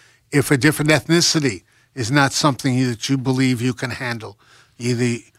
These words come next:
as a couple or as a single. You know, we talk a lot about this as families. For families or couples, uh, they're singles, there are same-sex couples that are all adopting now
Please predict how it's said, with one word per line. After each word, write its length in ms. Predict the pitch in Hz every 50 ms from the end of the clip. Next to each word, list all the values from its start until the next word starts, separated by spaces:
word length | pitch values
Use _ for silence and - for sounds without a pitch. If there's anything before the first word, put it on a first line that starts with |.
| _ _ -
as 160 | - 104 -
a 40 | 101
couple 440 | - - - 156 143 - 170 156 147
or 140 | 139 131
as 160 | 131 120 - -
a 60 | 120
single. 440 | - - - 165 156 143 113 104 104
You 100 | 113 120
know, 120 | 120 113
we 140 | 117 120 120
talk 260 | - 147 139 131 -
a 60 | 139
lot 180 | 135 131 131 131
about 260 | 123 131 131 131 120
this 220 | - 131 113 - - _ _ _ _ _ -
as 160 | 131 120 -
families. 400 | - - 156 151 143 135 123 -
For 120 | - 123
families 500 | 113 - - 143 147 143 151 160 139 -
or 60 | - 120
couples, 580 | - - 147 143 - - 160 160 143 - - - _ _ _ _ _ _ _ _ _ _ _ _ _ _ _ _ _ _ _ _ _ _ _ _ _ _ _ -
uh, 500 | 113 110 113 117 117 113 117 120 117 110 - _
they're 160 | - 123 113
singles, 600 | - - - 160 160 165 170 170 170 160 - - - _ _ _ _ _ _
there 100 | - 123
are 80 | 123 120
same-sex 680 | - - - 143 147 151 131 - - 160 151 - -
couples 500 | - - 156 147 - 165 156 147 - - - _ _ _ _ _ _ _ _ _
that 140 | - 135 131
are 80 | 135
all 320 | - - 139 147 156 160 160
adopting 580 | 147 113 143 139 147 147 - - 156 131 120
now 380 | 117 117 117 110 104 110 110